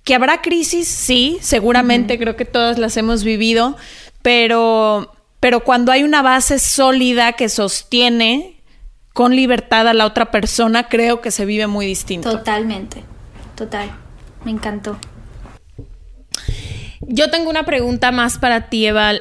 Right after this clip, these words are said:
Speaker 3: Eva Mooners. Em, ¿cuál es el mito del amor que tú tenías de chica o con el que tú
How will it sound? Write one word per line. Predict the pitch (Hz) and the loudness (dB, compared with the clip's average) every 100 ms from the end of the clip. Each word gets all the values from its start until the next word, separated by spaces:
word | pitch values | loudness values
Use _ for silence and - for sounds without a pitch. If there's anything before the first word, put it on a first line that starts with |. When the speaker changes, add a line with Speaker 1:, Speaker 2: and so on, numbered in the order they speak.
| - | -4
Speaker 3:
Eva | 226 214 208 | -2 0 0
Mooners. | 202 202 208 208 214 277 - - | -2 -2 -2 -2 -2 -2 -6 -4
Em, | 226 220 220 220 208 - - - - | -2 0 0 -2 -6 -12 -20 -20 -2
¿cuál | 302 311 339 | 2 2 2
es | 359 370 - - - - | 0 -2 -4 -8 -8 -2
el | 269 262 | 0 0
mito | 262 277 277 302 302 | 0 0 0 0 2
del | 302 254 | 2 2
amor | 214 226 233 254 269 - | 2 0 2 2 2 0
que | 269 220 | -2 -2
tú | 240 | -4
tenías | 208 247 247 233 233 | 0 0 2 0 0
de | 233 233 | -4 -4
chica | 262 247 247 233 | -4 -2 -2 -2
o | |
con | 233 226 | -2 -4
el | 214 | -4
que | 220 202 | -4 -6
tú | 233 220 | -6 -8